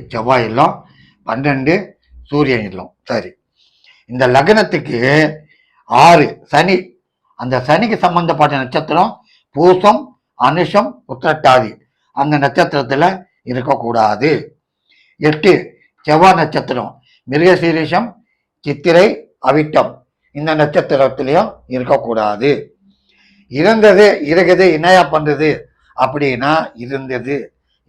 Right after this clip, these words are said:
இருக்குது, போராடி வந்துடுவீங்க, அவ்வளவுதான். மன ஆறுதல். அதே இந்த லக்னத்துக்கு பன்னெண்டு, எது? சிம்மம்.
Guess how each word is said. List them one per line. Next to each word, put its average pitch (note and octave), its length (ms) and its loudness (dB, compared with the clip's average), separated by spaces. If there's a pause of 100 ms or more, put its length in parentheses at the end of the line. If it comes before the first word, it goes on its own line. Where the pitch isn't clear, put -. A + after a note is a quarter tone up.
இருக்குது, C#3 420 -2 (580)
போராடி F#3 480 6
வந்துடுவீங்க, C3+ 460 -4 (280)
அவ்வளவுதான். A#2 420 -2 (560)
மன C3 140 -2 (200)
ஆறுதல். E3+ 340 4 (880)
அதே D3 320 4
இந்த E3+ 220 0
லக்னத்துக்கு D3+ 540 0 (540)
பன்னெண்டு, D3+ 440 0 (560)
எது? D3 200 2 (1160)
சிம்மம். D3+ 360 0